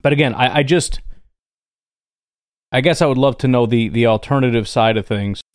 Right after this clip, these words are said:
I mean, I know the issue is players, but even that doesn't really tell me what I need to know, because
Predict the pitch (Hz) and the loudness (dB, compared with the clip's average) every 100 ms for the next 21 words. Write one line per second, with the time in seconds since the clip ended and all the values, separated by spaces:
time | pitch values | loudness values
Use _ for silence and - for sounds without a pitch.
0 | 127 131 127 147 139 135 120 127 113 - | -2 0 2 2 2 2 0 0 -2 -4
1 | - 139 120 107 101 110 - - - _ | -2 0 2 0 -2 -4 -4 -20 -20 _
2 | _ 170 170 156 147 131 131 120 117 120 | _ 0 2 2 2 2 2 0 2 2
3 | 113 107 - - _ - 143 139 127 120 | 2 0 -4 -20 _ -2 0 2 2 2
4 | 117 117 107 113 110 104 104 104 | 2 0 0 0 0 -2 -2 -2